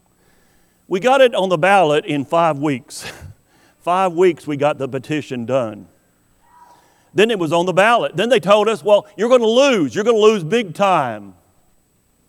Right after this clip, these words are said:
In the history of Greene County, the biggest victory ever for a big election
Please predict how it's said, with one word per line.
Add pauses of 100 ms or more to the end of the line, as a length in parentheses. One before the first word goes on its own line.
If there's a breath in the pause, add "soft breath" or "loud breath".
(1040)
In
the
history
of
Greene
County,
the
biggest
victory
ever
for
a
big
election